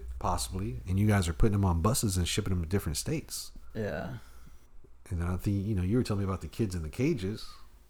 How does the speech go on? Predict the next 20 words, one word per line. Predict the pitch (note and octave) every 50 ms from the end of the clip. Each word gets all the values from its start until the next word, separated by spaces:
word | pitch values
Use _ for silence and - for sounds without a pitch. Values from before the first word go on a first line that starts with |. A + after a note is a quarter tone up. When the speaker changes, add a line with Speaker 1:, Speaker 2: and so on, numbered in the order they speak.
| - - - - - - - - - -
Speaker 2:
Right. | A2 G#2+ G#2 G2 G2 F#2+ F2+ E2+ - - - - - - - - - - - - - - - - - - - - - - - - A#2+
Where | G2+ F2+ F#2+ G2+ G2+ G2+
it | G2+
was, | F#2+ F#2 F#2 F2+ F2+ - - -
um, | D#2 D#2+ F2 D#2+ D#2 D#2+ - - G#2 A#2+ - - - - - -
when, | - - G#2+ G#2+ G#2 G2+ G2+ G2 G2 G2+ G#2 - - - - - - - - - - - - - - - - - - - - - -
when | - A#2 G#2+ F#2+ F#2
Trump | F2 - - B2 D#3+ G3 G3 - -
did | B2 A#2 A2 G#2+
it, | G2+ G2+ G2+ - - - - - - - - - - - - - - -
it | B2 A#2
was | G#2+ F#2+ F2+
a | G2+
bad | D#2+ F2 G#2+ G#2+ G2+ G2 G#2 -
thing, | - G#2+ A#2 A#2 A2 G#2 F#2+ F#2+ G2 G2 - - - - - -
you | - D2+ F#2 G2+ G2+
know, | G#2 G2 F#2 F2+ G2 G#2+ A2+ - - - -
kids | - - - - A2 C3+
in | C3 G2+ G2
cages. | - - - F#2 F#2+ A2 A2 - - E2 - - C2+ - - - -